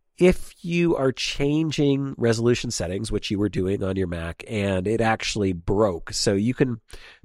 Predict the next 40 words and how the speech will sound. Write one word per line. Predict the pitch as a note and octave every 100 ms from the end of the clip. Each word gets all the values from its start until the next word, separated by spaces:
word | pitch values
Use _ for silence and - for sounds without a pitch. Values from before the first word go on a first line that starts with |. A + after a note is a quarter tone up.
| -
put | F3
your | E3+
Mac | C#3 B2+ -
into | A2 A2
a |
mode | G2+ G#2 G2+
where | F#2+ F#2+ F#2 F2+ - -
the | G#2+
display | F#2 - - A2+ G#2+
just | F2+
stops | - D#2+ D2+ -
working | G2+ A#2 F2 D#2+
if | D#2
you're | F#2
not | E2+ -
careful, | - F#2+ - D2
if | D#2
you're | E2+
playing | - F2 E2
around | D#2+ D#2+
with | D2+
display | - - - E2+
settings. | F2 - - - - - - - - -
And | G#2+
so | - B2 A#2
if | A#2 G#2+ -
that | B2 G3 E3
happens | B2+ A2+ A2 F#2+ -
to | A2
you, | F#2+ F2+ F2 F2
what | F2 G2
Apple | F#2+ - G2+
recommends | F2+ G2 F2 D#2+ D#2+ E2+ - - - _
is | G#2+ G#2+ G2
restarting | G2+ B2+ - B2+ A#2 G#2+
your |
Mac | F2+ F2+ E2 -
in | G2+ E2+ D#2
safe | - B2+ C#3+ D3 F#2
mode. | E2+ D2+ D2 D2+